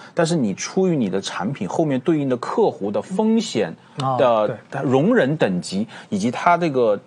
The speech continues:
Speaker 1: 呃，它进来的这个资金的期限，啊，
Speaker 2: 嗯。
Speaker 1: 比如说你要做我们刚刚所说的像这样的这种操作，它可能资金需要，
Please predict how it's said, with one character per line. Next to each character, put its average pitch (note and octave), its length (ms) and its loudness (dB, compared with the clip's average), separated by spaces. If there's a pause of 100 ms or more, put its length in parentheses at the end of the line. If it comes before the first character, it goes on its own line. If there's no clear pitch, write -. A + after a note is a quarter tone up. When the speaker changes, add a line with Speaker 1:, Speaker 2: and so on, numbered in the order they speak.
Speaker 1:
呃， A2+ 200 2 (300)
它 - 160 2
进 F#3 180 0
来 C3+ 120 4
的 A#2 80 0
这 B2 80 -2
个 B2+ 40 2
资 D#3 240 -2
金 D3+ 140 0
的 D3 80 0
期 D#3+ 400 -4
限， D#3 260 0 (420)
啊， G#2 160 2
Speaker 2:
嗯。 A#2+ 60 -4
Speaker 1:
比 A#2+ 80 0
如 C#3+ 60 2
说 E3+ 160 2
你 C3+ 120 2
要 A#2 120 4
做 B2+ 240 2
我 A2 100 2
们 G2+ 80 0
刚 D3 140 2
刚 F#3+ 120 2
所 A2+ 60 -2
说 A2 160 -2
的 G#2+ 60 0
像 A#2 160 -2
这 D3 80 -2
样 C3 100 0
的 A2 80 0
这 G2+ 140 -6
种 G2+ 80 -2
操 A2 220 -6
作， A2+ 100 -2
它 B2 60 -4
可 - 160 -8
能 G#2 120 -4
资 B2+ 160 -6
金 B2+ 160 -4
需 C#3+ 120 -6
要， B2+ 160 0